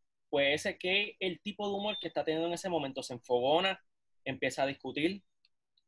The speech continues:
El quinto, conflicto. Los conflictos su-, suceden entre jugadores y amigos cercanos. Por ejemplo, cuando estamos jugando, eh,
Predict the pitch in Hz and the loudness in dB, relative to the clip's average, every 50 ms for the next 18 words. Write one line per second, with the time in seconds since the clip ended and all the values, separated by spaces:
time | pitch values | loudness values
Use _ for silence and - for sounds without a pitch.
0 | _ _ _ _ _ - 156 160 165 165 160 160 160 160 160 165 165 160 160 160 | _ _ _ _ _ 4 6 8 8 8 8 8 6 4 4 4 4 4 4 2
1 | 156 - - - 220 240 269 269 269 - - 196 190 185 185 - - _ _ _ | 0 -2 -6 -4 -2 0 0 0 -2 -2 0 2 2 2 0 -2 -10 _ _ _
2 | _ _ _ _ - 156 147 139 - 196 190 - - - 113 - - _ _ _ | _ _ _ _ 2 2 2 2 2 2 2 2 0 -4 -12 -14 -14 _ _ _
3 | _ _ _ _ _ - 147 156 156 175 165 156 - 170 170 - 208 196 - 220 | _ _ _ _ _ 0 0 2 4 4 2 4 2 2 2 0 -2 -2 -4 -4
4 | 202 196 196 - 165 - - 190 - 226 233 240 247 233 220 202 - - 165 156 | -2 -2 -4 -4 -6 -6 -6 -2 4 6 6 8 8 6 4 2 0 -2 -4 -2
5 | - 160 151 151 143 143 139 151 185 202 214 208 185 175 156 147 147 151 170 165 | 0 0 2 4 6 6 6 6 6 4 4 4 2 2 2 2 2 2 2 2
6 | - 180 170 - - 139 127 113 110 - - - _ _ _ _ _ - 127 131 | 2 -2 -2 0 0 0 0 0 -4 -8 -12 -14 _ _ _ _ _ 0 2 4
7 | 147 165 160 160 160 147 - 139 131 131 127 131 131 127 127 127 - - 135 131 | 4 2 2 2 0 0 2 0 0 2 4 8 8 10 10 8 6 2 -2 -2
8 | - - 143 143 160 175 180 185 185 185 185 180 180 175 170 165 165 - 175 175 | 2 2 2 4 4 4 6 6 6 6 6 6 6 6 4 2 2 2 4 6
9 | 196 196 202 196 196 175 160 156 147 143 143 - _ _ _ - - _ _ _ | 6 6 6 4 2 0 2 2 0 0 -2 -6 _ _ _ -20 -20 _ _ _
10 | _ - - - _ _ _ - - - - _ _ 156 143 135 135 135 131 127 | _ -18 -18 -18 _ _ _ -20 -20 -20 -20 _ _ -4 -2 0 0 2 2 2
11 | 117 117 - | 0 -2 -6